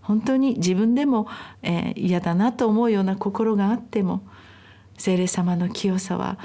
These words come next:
圧倒的に私たちのその心を洗い流してくださるのです。自分の力で本当に一生懸命頑張ろうと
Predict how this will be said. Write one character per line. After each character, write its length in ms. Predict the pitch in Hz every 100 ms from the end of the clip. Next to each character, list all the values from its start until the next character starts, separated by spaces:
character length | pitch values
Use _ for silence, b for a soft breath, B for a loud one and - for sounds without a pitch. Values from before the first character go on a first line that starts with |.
| B
圧 160 | 196 196 269
倒 120 | 269
的 260 | 269 -
に 140 | 233 214
私 320 | 208 214 208
た 120 | 214
ち 200 | 202 190
の 200 | 180 190 B B
そ 180 | - 190
の 140 | 180 175
心 460 | 185 190 190 185
を 220 | 170 165
洗 240 | 175 175 180
い 60 |
流 40 | 180 180 185
し 120 | 190
て 100 | 160
く 120 | 185
だ 120 | 180 180
さ 160 | 180
る 120 | 180
の 140 | 175 -
で 120 | -
す。 220 | - - - - - B B B B B -
自 100 | 208
分 140 | 208
の 80 | 214
力 420 | 208 - 226 226
で 300 | 208 185 196 B B B B
本 200 | - 226
当 100 | 269
に 100 | 269
一 100 | 269
生 100 | -
懸 180 | 269 294
命 160 | 285 202
頑 180 | 202 190
張 140 | 208
ろ 100 | 233
う 60 | 233
と 220 | 175 -